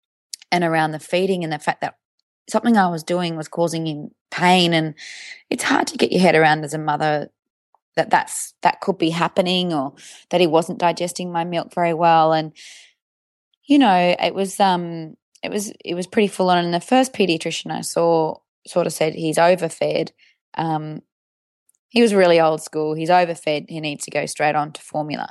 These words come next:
And I just was like, "Oh, that can't be, that can't be right." And he was sort of like, it was a little bit cocky, and he's a bit like, "Oh, well, I treat these, I do, I go, you know, I'm treating this every day, and it's, you,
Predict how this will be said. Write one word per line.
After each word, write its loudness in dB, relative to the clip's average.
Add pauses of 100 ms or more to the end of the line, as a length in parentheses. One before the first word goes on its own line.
(500)
And 2
I 4
just -4
was -6
like, 0
"Oh, -4
that 0
can't -2
be, 0 (760)
that -8
can't 2
be 2
right." 4
And -8
he -4
was -8
sort -4
of -2
like, -2
it -14
was -10
a -4
little 0
bit -4
cocky, -6
and -6
he's -8
a -10
bit -2
like, 0
"Oh, 4
well, 2
I 6
treat 0
these, -6 (440)
I 4
do, 2
I 0
go, -6 (200)
you -6
know, -6
I'm -10
treating 0
this -6
every -4
day, 6
and -4
it's, -14
you, -6